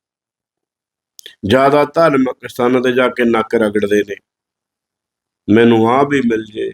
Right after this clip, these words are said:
ਮੈਨੂੰ ਆਹ ਵੀ ਮਿਲ ਜੇ," ਜੇ ਨਾ ਮਿਲੇ ਤੇ ਫਿਰ,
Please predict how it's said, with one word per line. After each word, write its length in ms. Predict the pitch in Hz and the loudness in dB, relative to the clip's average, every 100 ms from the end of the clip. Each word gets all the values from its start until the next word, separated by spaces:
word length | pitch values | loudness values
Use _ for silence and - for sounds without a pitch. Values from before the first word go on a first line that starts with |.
| _ _ 104 | _ _ -4
ਮੈਨੂੰ 340 | 113 110 110 | 0 0 2
ਆਹ 120 | 131 | 2
ਵੀ 140 | 139 131 | 2 2
ਮਿਲ 240 | 113 107 | 0 -4
ਜੇ," 240 | 104 104 101 _ _ _ _ _ _ _ _ _ _ _ _ _ _ _ - | -10 -12 -12 _ _ _ _ _ _ _ _ _ _ _ _ _ _ _ -2
ਜੇ 180 | 113 131 | 0 2
ਨਾ 300 | 117 113 127 | 2 2 2
ਮਿਲੇ 420 | 139 147 147 143 - _ _ _ _ _ _ _ _ _ _ _ _ _ _ _ _ _ _ _ _ _ _ _ _ _ _ _ - | 4 4 4 2 -4 _ _ _ _ _ _ _ _ _ _ _ _ _ _ _ _ _ _ _ _ _ _ _ _ _ _ _ -4
ਤੇ 60 | |
ਫਿਰ, 340 | 123 131 135 | 2 4 2